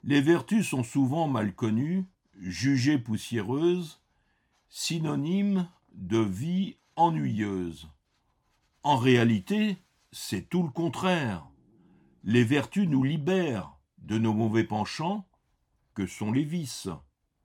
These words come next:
Ce sont des dispositions stables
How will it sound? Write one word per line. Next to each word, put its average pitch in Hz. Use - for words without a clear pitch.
Ce 160
sont 214
des 127
dispositions 120
stables 185